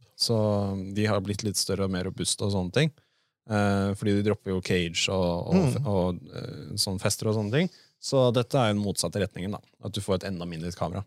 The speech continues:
Speaker 2: Ja.
Speaker 1: Men jeg har aldri tenkt på størrelse på et GoPro som et problem.
Speaker 2: Nei.
Speaker 1: Det har jeg ikke.
Speaker 2: Nei.
Speaker 1: Det har aldri vært
Speaker 2: Det
Speaker 1: liksom det... som har vært problemet med GoPro-ene.
Speaker 2: Nei.
Speaker 1: At de er for store.
Speaker 2: Nei.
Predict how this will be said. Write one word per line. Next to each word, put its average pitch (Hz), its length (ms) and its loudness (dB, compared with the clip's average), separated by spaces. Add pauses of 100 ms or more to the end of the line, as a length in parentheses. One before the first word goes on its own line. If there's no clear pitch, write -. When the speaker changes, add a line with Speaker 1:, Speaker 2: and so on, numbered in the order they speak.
Speaker 2:
Ja. 147 60 2
Speaker 1:
Men 113 100 2
jeg 135 40 4
har 135 80 4
aldri 123 220 4
tenkt 92 420 -2
på 113 120 2
størrelse 95 560 0
på 107 80 -2
et 104 60 -2
GoPro 92 400 -4
som 98 160 -2
et 98 80 -4
problem. 110 360 2 (920)
Speaker 2:
Nei. 104 180 0 (140)
Speaker 1:
Det 110 100 4
har 95 120 2
jeg 80 100 -8
ikke. - 180 -14
Speaker 2:
Nei. 123 100 -2
Speaker 1:
Det - 160 -16
har 123 80 6
aldri 113 160 4
vært 110 100 4
Speaker 2:
Det 120 100 0
Speaker 1:
liksom 98 240 2
det... 87 260 0
som - 140 0
har 90 80 2
vært - 120 -12
problemet 90 260 -4
med - 20 -6
GoPro-ene. 98 400 -2 (120)
Speaker 2:
Nei. 110 120 -2 (420)
Speaker 1:
At 92 120 -2
de 98 100 0
er 85 60 2
for 80 80 -4
store. - 400 0 (180)
Speaker 2:
Nei. 123 140 -4